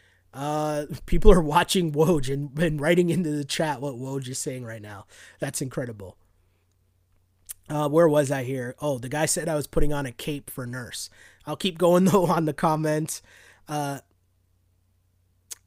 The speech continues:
"I don't think you can trade Pascal because you wouldn't get anything approaching good value for him." I don't really think it's, you're at that point yet. And again, I don't know what was said. And maybe it was something that was super crazy,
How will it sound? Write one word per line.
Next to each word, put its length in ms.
"I 100
don't 460
think 280
you 80
can 180
trade 380
Pascal 580
because 300
you 80
wouldn't 260
get 220
anything 420
approaching 400
good 180
value 340
for 220
him." 120
I 120
don't 140
really 200
think 300
it's, 240
you're 340
at 140
that 240
point 260
yet. 400
And 120
again, 360
I 80
don't 240
know 300
what 220
was 120
said. 400
And 140
maybe 320
it 120
was 220
something 400
that 160
was 180
super 960
crazy, 640